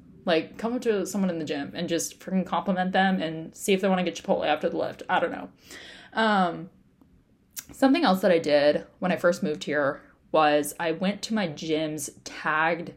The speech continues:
posts, and I found people,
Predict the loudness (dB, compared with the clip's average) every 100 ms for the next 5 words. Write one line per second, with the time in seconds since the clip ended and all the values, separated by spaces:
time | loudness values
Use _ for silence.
0 | _ -18 -2 0 0 -10 -12 -10 -12 -14
1 | -20 -20 -20 _ _ -6 -4 -6 -2 2
2 | 4 4 0 -6 -8 -6 4 8 10 10
3 | 8 2